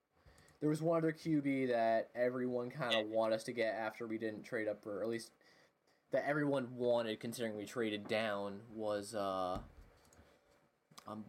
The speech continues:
Speaker 1: Jordan Love. Ev-, like, that's another one, which he, he looks good, um, after preseason. Got to see him play for the first time. I think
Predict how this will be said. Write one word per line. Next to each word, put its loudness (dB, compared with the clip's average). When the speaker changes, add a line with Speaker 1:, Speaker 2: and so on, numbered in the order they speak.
Speaker 1:
Jordan 0
Love. 2
Ev-, 0
like, 0
that's -2
another -2
one, -2
which -4
he, -2
he -10
looks -10
good, -6
um, 0
after -6
preseason. -4
Got -4
to -16
see -10
him -8
play -6
for -12
the -14
first -10
time. -8
I -4
think -4